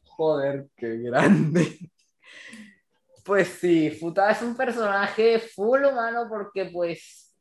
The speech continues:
te dem-, porque, pues, te demuestra que la vieja, basada en todos sus conocimientos y en todas sus experiencias, va progresando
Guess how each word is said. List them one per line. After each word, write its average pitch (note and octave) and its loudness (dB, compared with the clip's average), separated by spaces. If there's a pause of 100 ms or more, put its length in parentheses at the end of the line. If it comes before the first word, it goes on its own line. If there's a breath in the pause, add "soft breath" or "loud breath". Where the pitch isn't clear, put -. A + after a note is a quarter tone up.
(320)
te G3+ -4
dem-, F3+ -10
porque, F#3 -6
pues, F#3 -10
te G#3+ -2
demuestra G3+ -2
que G#3+ -6
la G3 2
vieja, G3 -2 (120)
basada G3+ 2
en G3+ -8
todos B3 4
sus A#3 -10
conocimientos G#3+ -4
y - -6
en F3+ -8
todas F#3+ 2
sus F#3+ -12
experiencias, F3 -4 (1000)
va F3 4
progresando F#3 -2